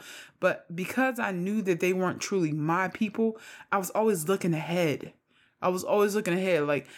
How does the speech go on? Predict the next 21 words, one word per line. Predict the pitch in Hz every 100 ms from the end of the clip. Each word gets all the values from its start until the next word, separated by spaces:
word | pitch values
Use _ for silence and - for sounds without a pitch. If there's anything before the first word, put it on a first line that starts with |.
| - - -
if | 180 185
I'm | 202
gonna | 233 254 220 185
stay | - 185 185
faithful, | 170 190 196 233 233 -
I | 185
need | 180 185
to | -
look | 170 175 -
ahead. | 175 160 175 156 131 - - - -
And | 170 165
I |
was | 156 156
never | 160 170 160
present. | 147 - 160 139 - - _ - - _
So | -
I | 202
spent | 196 202 196
my | 170
whole | 165 180 175 165
twenties | - 170 160 156 156